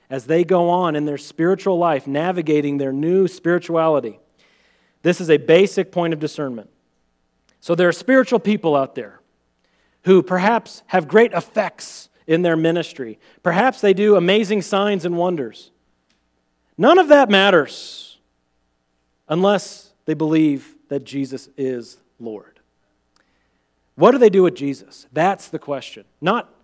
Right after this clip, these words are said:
well, how fruitful is their ministry? Not how effective are they? Not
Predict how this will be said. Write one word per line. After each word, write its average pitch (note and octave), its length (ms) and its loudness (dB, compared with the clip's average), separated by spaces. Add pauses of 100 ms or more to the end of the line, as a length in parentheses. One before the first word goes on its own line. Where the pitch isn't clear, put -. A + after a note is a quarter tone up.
(400)
well, E3 140 0
how G3+ 180 0
fruitful F#3+ 520 0
is F#3 120 0
their E3 140 -2
ministry? D3 460 -6
Not D3 240 -4
how G#3+ 240 -2
effective F3+ 600 -4
are D3+ 260 2
they? B2+ 180 -4
Not F#3+ 300 -4